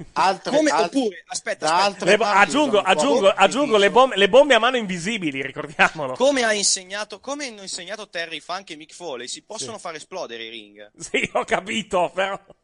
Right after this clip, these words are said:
Speaker 2: Perché non usarli anche qua?
Speaker 3: Eh, ma ci arriveremo probabilmente, mi
Speaker 1: Cioè,
Speaker 3: sa,
Speaker 1: da
Speaker 3: tra,
Speaker 1: altre,
Speaker 3: tra non
Speaker 1: da
Speaker 3: molto.
Speaker 1: altre parti si usano fuochi d'artificio.
Speaker 3: Sì.
Speaker 1: Come armi.
Speaker 3: Sì, e poi
Speaker 2: Onita c'ha un razzo, fa il match col razzo, perché non farlo
Speaker 3: <laughs>
Speaker 2: anche in
Speaker 3: No,
Speaker 2: Lucha
Speaker 3: vabbè,
Speaker 2: Underground?
Speaker 3: ok.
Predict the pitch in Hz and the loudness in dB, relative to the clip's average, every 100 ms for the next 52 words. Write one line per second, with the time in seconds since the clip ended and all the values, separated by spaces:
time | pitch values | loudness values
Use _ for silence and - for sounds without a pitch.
0 | _ 214 214 254 302 320 247 175 185 202 | _ -8 -8 -6 -4 -4 -4 -6 -4 -4
1 | 214 180 - 151 202 170 107 302 339 - | -6 -12 -14 -10 -4 -4 2 4 4 6
2 | 339 339 339 339 311 202 175 175 175 175 | 4 4 4 4 4 2 0 0 -2 0
3 | 175 180 196 - - - 165 170 165 139 | 0 -2 -4 -4 -8 -6 -6 -2 -2 0
4 | 160 180 214 - 185 180 170 165 208 233 | 2 4 4 2 0 -2 2 4 4 0
5 | 135 160 165 170 - 120 - 151 143 117 | -4 -6 -6 -6 -8 -14 -8 -8 -6 -10
6 | 110 139 135 120 113 104 117 - 117 95 | -6 -4 -4 -8 -14 -14 -20 -18 -18 -14
7 | - 147 _ _ - 127 127 160 - _ | -12 -12 _ _ -18 -16 -14 -18 -20 _
8 | _ _ _ _ _ _ _ _ 131 123 | _ _ _ _ _ _ _ _ -12 -8
9 | 117 113 107 107 117 131 _ 147 139 135 | -6 -4 -6 -8 -16 -18 _ -12 -12 -12
10 | _ - 147 - 196 226 311 339 208 - | _ -16 -12 -4 -2 -2 -2 -4 -2 0
11 | 165 180 208 208 214 202 - 127 123 180 | 0 0 -2 -2 -2 -6 -14 -20 -18 -18
12 | 190 214 202 - 220 214 196 202 135 127 | -18 -16 -16 -14 -12 -8 -6 -6 -10 -20
13 | 113 156 - 226 165 143 127 120 170 123 | -20 -16 -14 -12 -12 -12 -14 -10 -8 -8
14 | 170 160 160 110 160 143 104 131 147 _ | -8 -6 -8 -10 -8 -8 -8 -12 -12 _
15 | - 127 110 | -14 -12 -12